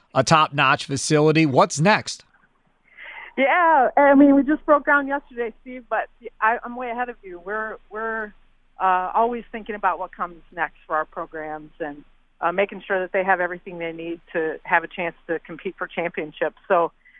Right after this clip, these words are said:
Speaker 2: yeah, we've positioned our programs that way. You know, our soccer facility we've upgraded, and now with basketball and, and baseball, uh, we are. We're talking about what are the next things. And, and it may not be facilities. You know, there's other things that we can do to shore up our program.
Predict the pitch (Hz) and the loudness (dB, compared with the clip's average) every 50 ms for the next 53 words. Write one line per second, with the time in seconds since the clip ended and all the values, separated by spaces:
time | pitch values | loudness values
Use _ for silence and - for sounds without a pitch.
0 | _ _ - 240 269 262 240 262 254 - 311 247 226 254 254 - - 240 226 208 | _ _ 0 2 2 2 0 -4 -12 -12 -12 -10 -8 -8 -10 -10 -12 -8 -4 -2
1 | 202 208 - - 226 214 - 214 214 208 202 202 - 214 185 170 - 180 180 180 | -2 -2 -2 -4 -8 -6 -4 -4 -4 -4 -4 -6 -4 -2 -2 -2 -2 -4 -4 -2
2 | 190 202 202 202 196 202 208 - - - 175 160 147 - - - - 202 - - | -2 -2 -2 -2 -4 -6 -8 -10 -12 -12 -10 -10 -10 -8 -8 -8 -8 -8 -8 -12
3 | 208 _ - 202 - - 214 202 196 185 190 - - - 196 170 _ - 196 190 | -14 _ -18 -20 -14 -10 -10 -8 -10 -10 -14 -12 -6 -2 -2 -2 _ -2 -4 -2
4 | 185 180 180 185 185 180 180 180 175 170 165 151 156 156 160 160 160 160 156 151 | -2 0 0 0 0 0 0 0 -2 -4 -6 -8 -6 -4 -2 -2 -2 -2 -6 -8
5 | 151 160 _ - 160 165 165 165 - - 175 - - 170 165 160 160 160 156 151 | -14 -18 _ -2 2 2 2 2 -2 -12 -14 -6 -4 -2 -2 0 -2 -4 -6 -8
6 | 139 131 _ - _ 160 156 - - 170 175 175 _ - 190 170 165 160 156 _ | -12 -16 _ -20 _ -20 -16 -10 -8 -8 -8 -8 _ -2 0 0 0 0 -2 _
7 | _ _ _ _ _ _ _ _ _ - 180 175 175 185 190 208 254 269 170 175 | _ _ _ _ _ _ _ _ _ -4 -4 -2 -2 2 4 4 4 4 2 -2
8 | - - 233 190 185 - 208 196 180 185 175 156 143 170 175 180 175 175 175 175 | -8 -4 -2 -2 -2 -2 -6 -12 -8 -6 -6 -6 -6 -10 -8 -6 -6 -6 -6 -8
9 | 170 170 165 - - - - 180 180 165 156 156 151 156 - 170 156 156 - - | -12 -14 -14 -16 -16 -18 -16 -14 -14 -14 -14 -18 -16 -10 -8 -8 -8 -8 -10 -6
10 | - 202 214 214 233 247 240 233 220 - 233 220 - 247 240 _ - 220 208 214 | -4 -2 0 0 2 4 4 2 2 0 -8 -18 -18 -18 -16 _ -10 -10 -8 -8
11 | 220 233 240 247 _ _ _ 220 208 196 196 202 202 202 196 202 190 180 - 208 | -12 -14 -16 -18 _ _ _ -16 -10 -6 -6 -4 -4 -6 -6 -6 -6 -4 -2 -4
12 | 190 185 190 - 208 196 - - 190 185 180 - 185 180 180 180 175 170 - - | -4 -4 -6 -12 -12 -16 -16 -18 -20 -20 -20 -18 -14 -10 -8 -8 -8 -8 -8 -6
13 | 196 180 175 175 165 - - 175 160 - - 190 180 165 175 175 170 165 165 165 | -2 0 2 2 2 2 2 2 0 0 0 -4 -4 -4 -4 -4 -2 -2 -2 -2
14 | 175 | -4